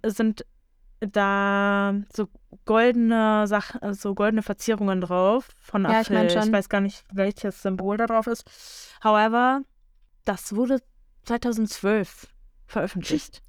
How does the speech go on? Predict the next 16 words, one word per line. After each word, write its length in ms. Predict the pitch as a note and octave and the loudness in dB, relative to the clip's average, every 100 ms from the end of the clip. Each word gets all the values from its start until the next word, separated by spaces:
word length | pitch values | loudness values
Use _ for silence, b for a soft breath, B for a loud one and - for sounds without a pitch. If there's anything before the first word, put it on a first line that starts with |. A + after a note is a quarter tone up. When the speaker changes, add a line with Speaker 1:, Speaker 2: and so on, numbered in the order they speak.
| - - | -14 -6
Speaker 2:
Das 160 | A#3 | -2
ist, 360 | A#3 - A3+ - | -2 -2 -4 2
alles 200 | A#3 B3 | 2 2
ist 120 | C4 | 2
möglich. 340 | C4+ C#4 A3 - | 2 2 -2 -2
Speaker 1:
Es 100 | G#3 | 0
ist 300 | A#3+ A#3+ - | 0 -2 -8
zweitausendzwölf 800 | - A#3 A#3 B3 A3+ A3+ - G#3+ | 0 2 2 -4 -4 -4 -4 -6
veröffentlicht 540 | - G#3+ - G3+ - | -4 -8 -8 -10 -6
worden 200 | F#3+ F#3+ | -4 -2
und 260 | F#3+ G3 - | -2 -6 -4
jetzt, 440 | G#3+ G3 - - - _ _ - | -4 -4 -12 -18 -18 _ _ -8
fast 440 | A3+ - - - | -8 -8 -14 -6
zehn 380 | E4 D#4+ D#4 D4 | -2 0 -2 -4
Jahre 360 | G#3 A#3 A#3+ B3 | 2 4 4 0
später, 720 | - - B3+ - G3 F3+ | -4 -6 -6 -2 -2 -2